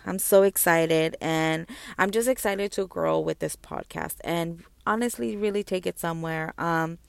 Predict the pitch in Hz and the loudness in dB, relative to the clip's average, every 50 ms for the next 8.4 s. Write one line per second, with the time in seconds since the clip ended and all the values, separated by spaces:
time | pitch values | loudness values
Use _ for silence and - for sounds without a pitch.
0 | - - - - - 190 - - 185 190 185 185 196 196 196 196 190 190 190 190 | -20 -20 -18 -16 -16 -4 2 4 6 6 6 4 4 4 4 4 4 2 0 -2
1 | 190 180 - 185 185 170 170 180 175 170 - - - - 175 165 175 - - 170 | -4 -4 -2 -2 -4 -2 -2 -4 -4 -4 -6 -8 -8 -8 -6 -6 -6 -8 -8 -8
2 | 170 170 165 165 165 160 170 165 165 165 160 165 170 170 170 175 170 170 170 170 | -6 -6 -6 -6 -6 -6 -4 -2 -2 -2 -2 -2 -2 0 0 0 -2 -2 -4 -4
3 | 170 165 160 160 165 160 160 - - - 143 170 170 165 - - 170 165 160 - | -4 -6 -4 -4 -4 -4 -6 -8 -8 -6 -4 -4 -4 -6 -6 -4 -4 -4 -4 -4
4 | 185 175 170 - - 175 170 165 160 - 165 156 156 - 170 165 - - 165 160 | -8 -10 -8 -8 -6 -6 -6 -6 -6 -6 -6 -6 -6 -8 -8 -8 -6 -4 -4 -4
5 | 160 151 - 165 170 170 165 160 - 196 190 185 185 175 - 190 202 196 202 185 | -4 -4 -6 -6 -6 -6 -6 -8 -8 -8 -6 -4 -4 -4 -4 -6 -8 -6 -6 -8
6 | 180 - 175 156 160 - - - 160 151 156 - - - - - - - - - | -8 -6 -6 -6 -4 -6 -6 -6 -6 -6 -8 -10 -16 -20 -20 -20 -20 -20 -20 -20
7 | _ - 175 180 180 175 170 170 - _ - - 180 - - - 170 170 170 165 | _ -6 -2 -2 -2 -2 -4 -6 -10 _ -2 0 0 0 0 -2 -2 0 0 0
8 | 165 160 160 160 156 - - | 0 0 0 -2 -4 -6 -10